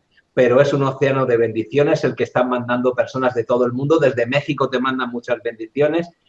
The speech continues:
desde Ecuador también te saluda Iris. Eh, Mónica Isabel decía antes que nos da las gracias a nosotros,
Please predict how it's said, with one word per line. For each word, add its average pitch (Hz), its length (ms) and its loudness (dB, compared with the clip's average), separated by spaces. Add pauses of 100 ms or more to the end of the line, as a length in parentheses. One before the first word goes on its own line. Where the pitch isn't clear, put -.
(100)
desde 131 320 2
Ecuador 131 480 4
también 135 380 2
te 127 80 0
saluda 123 480 6
Iris. 147 420 0 (380)
Eh, 113 720 -2
Mónica 147 440 4
Isabel 143 400 2
decía 127 400 0
antes 135 320 -4
que 120 220 -2
nos 117 160 -8
da 123 80 4
las 117 160 2
gracias 123 340 -2
a 110 40 -12
nosotros, 135 540 0